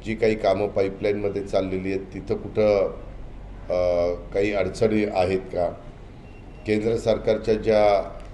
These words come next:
योजना ह्या दिलेल्या आहेत, विशेषतः तीन कोटी घरकुलाची योजना, पंतप्रधान आवास योजना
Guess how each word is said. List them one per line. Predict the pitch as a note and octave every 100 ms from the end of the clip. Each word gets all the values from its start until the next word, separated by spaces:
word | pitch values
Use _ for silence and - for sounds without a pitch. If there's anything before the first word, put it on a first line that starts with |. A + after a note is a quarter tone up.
| -
योजना | F2+ F#2 F#2+ A2+ A#2 F2 - - - - - - - - -
ह्या | A2 A#2+ A#2 - F#2+
दिलेल्या | G2 G#2 G2+ G2
आहेत, | F#2+
विशेषतः | G2 F#2+ A2+ G#2+ - G#2+ G#2 G2 - - -
तीन | A2+ A2
कोटी | G#2+ G#2+ A2
घरकुलाची | G2 F#2 F#2 G#2 G2 F#2+ G2 F#2
योजना, | F2 F#2+
पंतप्रधान | F#2 F#2+ E2 F#2 F#2 F#2+ F#2
आवास | F2+ F2+ -
योजना | F#2 D#2+ F2+ E2